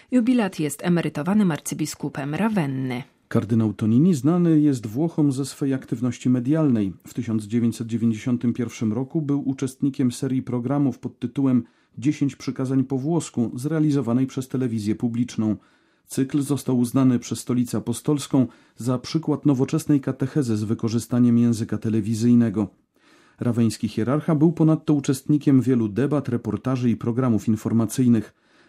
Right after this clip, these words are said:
Speaker 2: Chętnie komentuje najważniejsze wydarzenia życia społeczno-religijnego. Ostatnio czynił to w odniesieniu do obchodzonego w marcu tego roku stu pięćdziesięciolecia Republiki Włoskiej.
Speaker 1: W katolickich kościołach Włoch coraz częściej modlą się prawosławni.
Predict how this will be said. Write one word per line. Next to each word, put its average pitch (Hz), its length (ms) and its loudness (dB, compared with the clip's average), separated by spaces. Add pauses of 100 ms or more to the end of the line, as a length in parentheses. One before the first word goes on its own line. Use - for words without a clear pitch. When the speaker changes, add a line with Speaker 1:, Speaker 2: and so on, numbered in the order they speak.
Speaker 2:
Chętnie 123 380 0
komentuje 123 480 2
najważniejsze 107 600 0
wydarzenia 113 500 0
życia 120 280 -4
społeczno-religijnego. 117 1200 0 (440)
Ostatnio 127 440 -4
czynił 135 320 2
to 123 120 -6
w 117 80 -6
odniesieniu 123 500 0
do 110 120 -4
obchodzonego 123 640 0
w 101 100 -6
marcu 117 360 -2
tego - 220 -4
roku 143 380 -2
stu - 240 -8
pięćdziesięciolecia 123 880 0
Republiki 95 520 -6
Włoskiej. 98 560 -4 (500)
Speaker 1:
W - 120 -20
katolickich 180 640 0
kościołach 185 600 0
Włoch 247 480 2
coraz 175 400 -2
częściej 247 460 0
modlą 160 460 0
się 143 360 -6
prawosławni. 160 880 -2